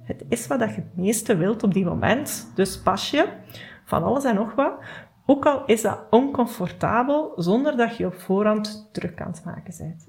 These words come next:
hè. Je blijft oké. Je concentreert je op het doen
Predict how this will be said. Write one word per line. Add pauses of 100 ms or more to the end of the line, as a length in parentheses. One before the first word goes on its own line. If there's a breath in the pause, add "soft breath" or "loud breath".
hè. (120)
Je
blijft
oké. (360 loud breath)
Je
concentreert
je
op
het
doen